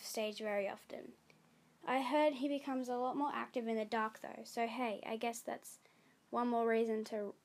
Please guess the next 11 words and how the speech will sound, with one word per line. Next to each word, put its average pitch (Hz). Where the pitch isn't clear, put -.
not 220
run 208
out 202
of 202
power, 214
right? 220
Phone 220
guy. -
Freddy 320
starts 339
on 381